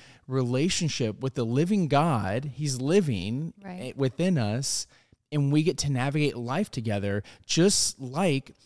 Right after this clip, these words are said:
Speaker 1: a parent, a good parent, a decent parent, and, and, uh, parents with integrity, parents
Speaker 2: Yeah.
Speaker 1: with honor, parents with love and mercy would raise their baby.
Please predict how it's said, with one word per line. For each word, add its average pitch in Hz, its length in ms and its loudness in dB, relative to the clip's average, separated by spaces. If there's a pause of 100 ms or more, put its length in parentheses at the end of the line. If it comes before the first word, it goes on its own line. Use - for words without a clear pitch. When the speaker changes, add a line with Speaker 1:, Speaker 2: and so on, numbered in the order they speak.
(100)
Speaker 1:
a 143 80 -2
parent, 156 680 -2 (120)
a 143 80 -2
good 180 380 8
parent, 104 400 -2
a 127 80 -2
decent 160 460 -4
parent, 107 360 -6
and, 120 240 -4 (260)
and, 127 220 -2
uh, 101 120 -4
parents 156 340 0
with 139 100 -2
integrity, 113 720 -2
parents 143 320 -6
Speaker 2:
Yeah. 170 80 -2
Speaker 1:
with 165 160 -12
honor, 147 320 -2
parents 143 280 -6
with 123 120 -4
love 123 240 0
and 123 120 2
mercy 110 600 -2 (420)
would 131 280 2
raise 127 340 0
their 123 180 0
baby. 151 480 -6